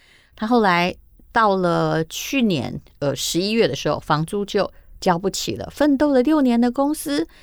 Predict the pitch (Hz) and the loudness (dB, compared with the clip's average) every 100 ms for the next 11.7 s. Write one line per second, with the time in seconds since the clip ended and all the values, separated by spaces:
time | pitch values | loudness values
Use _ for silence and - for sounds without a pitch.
0 | - - 233 214 220 220 175 180 226 190 | -16 -2 0 0 0 0 2 2 2 2
1 | 160 151 190 196 131 - - 240 196 147 | 0 -2 -4 -4 -6 -6 -6 -4 -2 -2
2 | - - _ _ _ - 311 262 240 240 | -6 -12 _ _ _ -4 -2 0 0 0
3 | 226 202 262 220 - - - - - 208 | 2 4 6 4 0 -14 -20 -20 -6 -4
4 | 196 190 185 175 190 196 185 - 185 196 | -2 -2 0 -2 0 -4 -4 -2 0 2
5 | 226 190 127 - - 160 151 175 180 180 | 4 2 0 -8 -12 -6 -2 -2 -2 -4
6 | - - 196 - - 131 156 - - _ | -6 -2 -2 -2 -6 -4 -4 -6 -20 _
7 | _ _ _ _ - - 180 185 294 269 | _ _ _ _ 0 2 2 2 0 2
8 | 214 190 165 - - 214 226 226 180 156 | 0 -2 -4 -4 -4 -2 -2 -4 -6 -4
9 | 202 190 - 156 - - - - - 247 | 0 0 0 -6 -8 -20 -20 -10 0 2
10 | 214 - 220 190 165 160 214 220 220 170 | 2 -2 -2 -2 -2 -4 2 4 4 0
11 | 147 175 175 190 - 160 | -6 -2 -2 -2 -4 -4